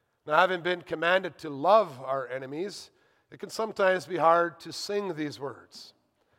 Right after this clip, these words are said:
And it's helpful then to understand that these are the words that God gave to his church to use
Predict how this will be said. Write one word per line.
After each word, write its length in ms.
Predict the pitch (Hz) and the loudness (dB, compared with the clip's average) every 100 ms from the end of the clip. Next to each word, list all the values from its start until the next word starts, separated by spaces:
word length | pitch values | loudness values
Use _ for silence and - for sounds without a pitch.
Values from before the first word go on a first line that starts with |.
| _ _ _ _ _ | _ _ _ _ _
And 100 | 170 | -8
it's 140 | 175 | 2
helpful 400 | 214 247 - 208 | 4 4 0 -2
then 360 | 180 196 196 196 | 0 0 -2 -10
to 360 | - 165 147 165 | -8 -8 -8 -10
understand 840 | 175 160 - 180 175 160 160 151 _ _ _ _ - | -10 -10 -4 2 2 2 -2 -12 _ _ _ _ -6
that 160 | 151 | -6
these 280 | 170 233 208 | -2 -4 2
are 140 | 196 175 | 2 2
the 80 | |
words 320 | 165 190 196 151 | 4 4 4 2
that 140 | 165 | -4
God 460 | 156 175 196 202 143 | 4 6 6 4 0
gave 420 | 180 185 196 - | 0 2 2 0
to 140 | - 156 | -8 -6
his 300 | 151 139 - | -6 -8 -14
church 520 | - 190 196 - - | -8 -4 -4 -8 -16
to 120 | - | -16
use 800 | 151 151 220 175 135 180 - - | -14 -10 -6 -6 -8 -12 -14 -16